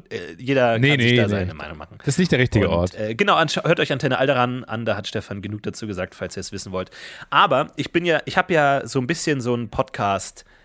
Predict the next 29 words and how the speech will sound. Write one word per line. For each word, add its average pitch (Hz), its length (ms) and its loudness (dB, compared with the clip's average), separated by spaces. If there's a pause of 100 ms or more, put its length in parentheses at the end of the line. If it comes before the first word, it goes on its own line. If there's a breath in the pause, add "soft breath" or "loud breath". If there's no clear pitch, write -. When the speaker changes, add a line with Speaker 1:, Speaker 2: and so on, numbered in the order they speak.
Speaker 1:
ich, - 220 -12
ich, - 180 -8
ich - 140 -6
bin 233 160 -2
so 226 80 2
ein 208 60 -2
bisschen 180 380 0
weird 190 200 2
mit 135 100 -4
Podcasts. - 720 -4 (320 loud breath)
Es - 160 0
gibt 196 160 -6
manche 190 260 -2
Podcasts, 156 500 0
die 139 140 -2
höre 151 160 2
ich 170 160 -2
immer 165 220 -6
nur 156 180 -6
zu - 180 -14
ganz 151 220 -4
speziellen 147 680 -2
Zeiten. 104 480 -4 (500 loud breath)
Und 131 100 -12
zum 143 60 -6
Beispiel 170 240 -2
gibt's 131 160 -2
einen 117 100 6
Speaker 2:
Einschlafen. 156 380 0